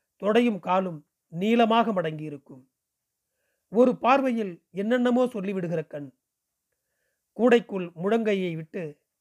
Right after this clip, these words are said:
இடுக்கி அவள் வாசற்படி தலையில் இடித்து விடாமல் சற்று தாழ்ந்து நிலையை கடந்து வருவதையே பார்த்து கொண்டிருக்க வேண்டும்.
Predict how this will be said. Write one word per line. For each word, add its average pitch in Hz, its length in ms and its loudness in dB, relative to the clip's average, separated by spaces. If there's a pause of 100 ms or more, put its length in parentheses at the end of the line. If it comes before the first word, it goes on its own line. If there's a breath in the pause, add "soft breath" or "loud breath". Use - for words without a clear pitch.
(200)
இடுக்கி 170 600 -6 (200)
அவள் 185 240 -2
வாசற்படி 208 560 2
தலையில் 185 360 -4
இடித்து 196 320 -6
விடாமல் 196 560 0 (180)
சற்று 165 340 -8
தாழ்ந்து 202 640 0 (400)
நிலையை 240 420 2
கடந்து 220 360 0
வருவதையே 196 460 -2
பார்த்து 190 380 -6
கொண்டிருக்க 160 440 -8
வேண்டும். 135 440 -12